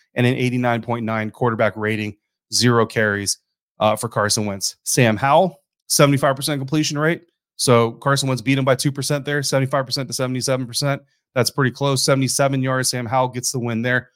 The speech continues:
Also eight point six yards per completion compared to, to Carson, seven point four. Sam throws a touchdown. Carson did not. Sam Howell finishes with a one nineteen point one Q B R. And oh, by the way,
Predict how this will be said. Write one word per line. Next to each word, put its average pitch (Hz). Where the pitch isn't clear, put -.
Also 127
eight 135
point 127
six 113
yards 117
per 123
completion 113
compared 113
to, -
to -
Carson, 110
seven 107
point 104
four. 147
Sam 110
throws 104
a -
touchdown. 131
Carson 104
did 98
not. 151
Sam 131
Howell 127
finishes 123
with 110
a 113
one 117
nineteen 113
point 110
one 104
Q 147
B 135
R. 123
And 156
oh, 156
by 143
the 123
way, 113